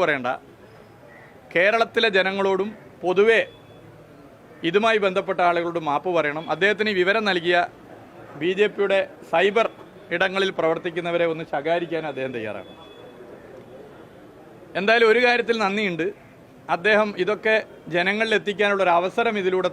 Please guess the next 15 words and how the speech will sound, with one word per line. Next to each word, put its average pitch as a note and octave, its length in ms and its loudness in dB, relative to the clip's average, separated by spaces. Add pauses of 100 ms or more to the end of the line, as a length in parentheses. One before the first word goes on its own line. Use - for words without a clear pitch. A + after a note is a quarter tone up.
തന്നു D#3 240 -4
എന്നുള്ളതിന് D3+ 440 -4
ഞാൻ C#3+ 140 -4
പ്രത്യേകം C3+ 300 -4
നന്ദി B2 220 -6
രേഖപ്പെടുത്തുകയാണ്. F#2+ 540 -8 (600)
ദേശീയപാത A3+ 500 4 (100)
വികസനം, F3 360 2
അദ്ദേഹം G#3+ 240 2
പറഞ്ഞ F3+ 260 2
എന്താ? D3 160 -2 (1200)
സംസ്ഥാന A3+ 420 2 (120)
സർക്കാർ G#3+ 280 2 (140)
കാലണ G#3 360 2 (100)
ചെലവാക്കിയിട്ടില്ല. D3+ 600 0